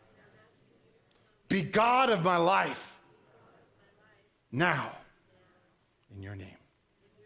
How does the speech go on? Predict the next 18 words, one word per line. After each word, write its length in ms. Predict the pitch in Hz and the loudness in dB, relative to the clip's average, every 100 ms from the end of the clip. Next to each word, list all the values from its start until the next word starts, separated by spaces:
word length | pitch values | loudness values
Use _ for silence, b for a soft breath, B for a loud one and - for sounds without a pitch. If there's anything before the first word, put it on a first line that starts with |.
| 427 _ _ _ _ _ _ _ _ _ _ _ _ _ _ _ _ _ _ | _ _ _ _ _ _ _ _ _ _ _ _ _ _ _ _ _ _ _
I'm 120 | 180 180 | -14 -10
gonna 100 | 123 | -8
have 200 | 120 107 | -8 -10
the 120 | 98 | -12
ushers 300 | 98 104 98 | -12 -14 -18
come 280 | - 95 95 | -14 -12 -10
right 200 | 90 104 | -12 -14
now. 240 | 95 98 - _ _ _ _ _ _ _ _ _ _ _ _ _ _ _ - | -16 -16 -20 _ _ _ _ _ _ _ _ _ _ _ _ _ _ _ -20
If 160 | - | -18
you 40 | - | -14
prayed 300 | - 151 139 | -10 -10 -8
that 220 | 113 - | -10 -10
prayer, 340 | 107 104 107 - _ _ _ | -10 -10 -10 -18 _ _ _
there's 120 | 151 | -16
just 220 | 147 147 123 | -12 -12 -10
a 60 | |
resource, 640 | 101 110 - 120 117 113 - | -10 -10 -10 -8 -10 -10 -14
and 180 | 95 | -16